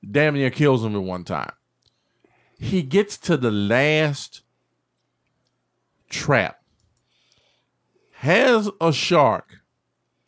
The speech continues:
in there, kicks Batman in, then puts a red jacket on one of his former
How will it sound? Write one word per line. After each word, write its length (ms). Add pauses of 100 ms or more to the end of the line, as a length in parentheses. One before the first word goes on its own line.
in 320
there, 500
kicks 300
Batman 720
in, 260 (1400)
then 600 (100)
puts 580
a 240
red 760 (260)
jacket 640
on 440
one 200
of 140
his 180
former 560